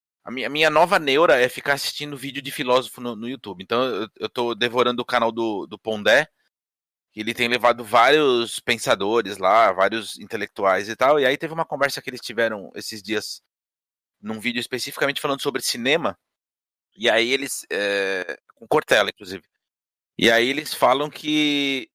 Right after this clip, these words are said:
uma das coisas mais bizarras pra ele é justamente o fato de que, atualmente, para as pessoas pensarem em cinema, é como se tem que ser blockbuster. Então, é,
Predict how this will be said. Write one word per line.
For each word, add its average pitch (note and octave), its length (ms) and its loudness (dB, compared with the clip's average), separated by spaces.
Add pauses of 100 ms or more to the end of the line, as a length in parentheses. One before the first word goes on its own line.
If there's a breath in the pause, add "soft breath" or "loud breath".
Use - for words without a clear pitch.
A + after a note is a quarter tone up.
(260)
uma C3 140 4
das C#3 160 -2
coisas C#3+ 260 -4
mais D3+ 220 2
bizarras B2+ 720 0
pra A2+ 200 0
ele D#3+ 200 2
é B2+ 40 -2
justamente C#3+ 440 -10
o - 20 -14
fato D#3+ 260 2
de D#3+ 80 -12
que, D#3+ 280 -4 (280)
atualmente, E3 560 0 (120)
para D#3+ 100 2
as - 80 -2
pessoas F#3 320 -4
pensarem F3+ 560 2
em E3 40 -6
cinema, E3 540 0
é C3+ 80 4
como E3 240 -4
se - 220 -8 (640)
tem A3+ 200 6
que B3 140 -2
ser G3+ 300 6
blockbuster. D3+ 680 0 (1300)
Então, D#3 380 0 (120)
é, C3+ 80 -4